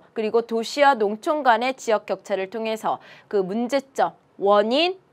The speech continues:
대책까지 함께 살펴보도록 하겠습니다. 그리고 나서 진짜 지속 가능한 발전은 무엇인지, 그리고 친환경 녹색 성장이라는 것은 무엇인지에 대해서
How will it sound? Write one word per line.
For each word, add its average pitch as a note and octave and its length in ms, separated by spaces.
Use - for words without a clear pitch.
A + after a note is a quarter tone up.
대책까지 G3+ 720
함께 D4 480
살펴보도록 G3 720
하겠습니다. F#3 680
그리고 F4+ 360
나서 A#3 540
진짜 C4+ 520
지속 D#4+ 320
가능한 C4 360
발전은 A#3 520
무엇인지, G3 640
그리고 B3+ 360
친환경 F4 560
녹색 C#4+ 300
성장이라는 C#4 760
것은 F#3 360
무엇인지에 A3 640
대해서 G3 420